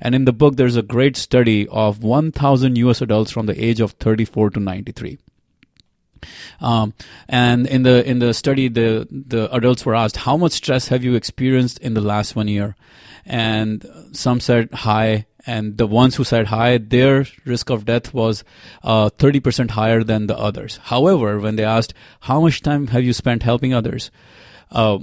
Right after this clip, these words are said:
what they found was the people who actually spent time helping others, who we, on a weekly basis, were spending time helping others, even though they had very high stress, they had no additional risk of dying. Even though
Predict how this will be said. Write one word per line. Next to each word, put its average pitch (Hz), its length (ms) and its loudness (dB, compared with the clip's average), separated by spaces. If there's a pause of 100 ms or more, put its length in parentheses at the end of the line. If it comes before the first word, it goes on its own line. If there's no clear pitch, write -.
(120)
what 131 580 -4
they 135 100 2
found 165 300 -2
was 131 180 2
the 123 80 -4
people 160 380 0
who 143 140 2
actually 135 380 0
spent 135 500 -2 (240)
time 127 280 2
helping 113 400 0
others, 151 340 2
who 139 320 -2
we, 131 280 -2
on 139 180 4
a 131 40 4
weekly 143 320 0
basis, 123 300 -2
were 117 120 -2
spending 123 360 -6
time 123 380 -2 (320)
helping 127 300 2
others, 120 280 4
even 135 260 4
though 131 100 6
they 123 100 4
had 117 240 2
very 120 180 2
high 131 140 0
stress, 156 340 -2 (320)
they 139 140 4
had 123 240 2
no 135 640 4
additional 120 400 0
risk 113 340 0
of 104 160 -4
dying. 139 480 -10
Even 147 380 4
though 127 240 6